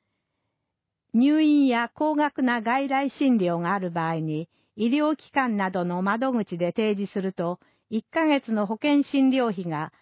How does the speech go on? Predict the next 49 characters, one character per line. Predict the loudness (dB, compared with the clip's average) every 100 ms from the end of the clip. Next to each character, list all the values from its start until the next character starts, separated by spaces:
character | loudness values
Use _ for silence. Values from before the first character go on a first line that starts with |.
| _
自 | -6 -6
己 | 0
負 | -2 -2
担 | -2 0 0
限 | 0 2 2
度 | 0
額 | -2 -4 -4
ま | -4 -4
で | -4
と | -4 -4
な | -4
る | -4 -8 -8
国 | -8 -2 2
民 | 4 2
健 | 2 -2
康 | 0 0 -2
保 | -2 -4
険 | -4 -2
限 | -2 0 0
度 | 0
額 | -2 -4 -6
適 | -6 -6 -2 0
用 | 2
認 | 2 2 2
定 | 0 -2
証 | -2 -2 -2 0
及 | 0 -2
び | -2 -6 -8 _ _ _ _
国 | -8 -4 0 4
民 | 4 2
健 | 2 0 2
康 | 0 0
保 | -4 -4
険 | -2 -2
限 | 0 2 2
度 | 0
額 | -2 -4 -4 -4
適 | -6 -4 0
用 | 0 0 -4 -10 _ _ _
標 | -2 0 0
準 | 2 2
負 | 0
担 | -2 -2 -2
額 | -4 -4 -4 -2
減 | 2 2
額 | 2 0 0
認 | 2 0
定 | 0 -2 -2
証 | -4 -4 -4 -6